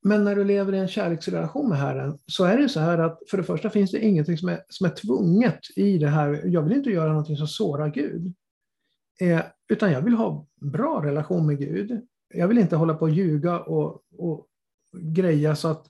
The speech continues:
min relation med Gud förstörs. Så det handlar inte om en syndakatalog, utan jag brukar säga att jag pratar hellre om kärlekskatalogen.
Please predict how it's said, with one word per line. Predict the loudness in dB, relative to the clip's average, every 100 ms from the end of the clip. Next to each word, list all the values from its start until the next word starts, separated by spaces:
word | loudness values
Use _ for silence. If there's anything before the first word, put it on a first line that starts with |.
| _
min | 4 4
relation | 4 2 0 2 2
med | 2
Gud | 0
förstörs. | -2 -6 -4 -4 -6 -8 -14 _ _ _ _ _ _ _
Så | 4
det | 6
handlar | 6 4
inte | 4 4
om |
en | 2
syndakatalog, | 4 2 2 -2 -4 -4 -2 -2 0
utan | 0 0 -2 -2
jag | 0 0 -2 -6 _
brukar | -16 -8 -2 -2 -2
säga | 0 2 2
att | 0 -4 _
jag | -6 -4
pratar | -2 0
hellre | 0 0 0
om | -2
kärlekskatalogen. | -2 -2 -2 -4 -6 -8 -4 -4 0 0 0 -2 -2 -4